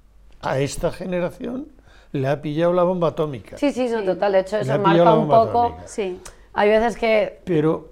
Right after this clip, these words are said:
Speaker 1: para,
Speaker 2: Sí.
Speaker 1: yo para aclarar las cosas, creo que no hay otra solu-, el, el mercado no va a ofrecer ese tipo de pisos. Y no los va a ofrecer por una razón, porque no se van a poder pagar las hipotecas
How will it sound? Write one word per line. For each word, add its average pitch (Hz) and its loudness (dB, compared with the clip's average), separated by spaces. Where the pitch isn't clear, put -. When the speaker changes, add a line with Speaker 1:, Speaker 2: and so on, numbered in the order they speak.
Speaker 1:
para, 165 0
Speaker 2:
Sí. 180 -10
Speaker 1:
yo 180 -2
para 196 0
aclarar 147 -4
las 196 -10
cosas, 180 -12
creo 175 -2
que 147 -8
no 165 -4
hay 160 -4
otra 143 -8
solu-, 117 -14
el, 139 -8
el 143 -6
mercado 185 -4
no 165 0
va 160 2
a 151 0
ofrecer 135 -8
ese 117 -14
tipo 107 -16
de 87 -16
pisos. - -20
Y 135 -6
no 170 -2
los 175 -2
va 165 0
a 147 -2
ofrecer 101 -12
por 147 -6
una 175 -6
razón, 123 -10
porque 135 -4
no 165 -4
se - -12
van 156 -6
a 156 -8
poder 143 -10
pagar 143 -8
las 143 -10
hipotecas 147 -12